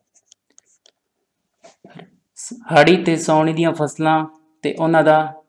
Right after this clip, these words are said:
ਸੋਇੰਗ ਪੀਰੀਅਡ, ਯਾਨੀ ਕਿ ਉਹਨਾਂ ਦਾ ਬਿਜਾਈ ਕਰਨ ਦਾ ਸਮਾਂ, ਬਿਜਾਈ ਕਰਨ ਦਾ ਸਮਾਂ,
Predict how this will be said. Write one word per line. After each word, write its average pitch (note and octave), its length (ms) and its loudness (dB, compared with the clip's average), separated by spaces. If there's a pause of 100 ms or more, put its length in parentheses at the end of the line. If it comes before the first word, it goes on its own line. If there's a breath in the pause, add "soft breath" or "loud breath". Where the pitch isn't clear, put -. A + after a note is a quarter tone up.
(140)
ਸੋਇੰਗ D#3 340 0
ਪੀਰੀਅਡ, D3 380 -2
ਯਾਨੀ D3+ 280 0
ਕਿ D3+ 120 -8
ਉਹਨਾਂ D3+ 200 -4
ਦਾ D#3 60 -4
ਬਿਜਾਈ C#3+ 380 -2
ਕਰਨ C#3+ 280 -4
ਦਾ C#3 100 -2
ਸਮਾਂ, C#3 380 -8 (4000)
ਬਿਜਾਈ C3+ 460 -6 (880)
ਕਰਨ C#3 460 -8 (920)
ਦਾ C3+ 160 -6
ਸਮਾਂ, C3+ 380 -8